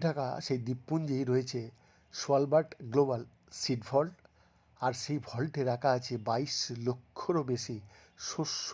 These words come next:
বীজের নমুনা। ভবিষ্যতের এই পৃথিবীতে খাদ্য সুরক্ষার অভাব দেখা দিলে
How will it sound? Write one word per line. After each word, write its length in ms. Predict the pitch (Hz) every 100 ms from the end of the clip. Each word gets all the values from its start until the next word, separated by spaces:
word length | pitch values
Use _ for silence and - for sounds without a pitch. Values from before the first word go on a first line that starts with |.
| 143
বীজের 280 | 120 123 117
নমুনা। 300 | 107 107 107 - _ _ _ _ _
ভবিষ্যতের 580 | 110 110 117 123 117 139 - - - - - _ _
এই 180 | 139 135 139
পৃথিবীতে 440 | 127 143 151 123 110 -
খাদ্য 280 | 131 123 131
সুরক্ষার 520 | - 151 151 - 156 151 120
অভাব 180 | 117 117 123
দেখা 180 | 123 131
দিলে 180 | 113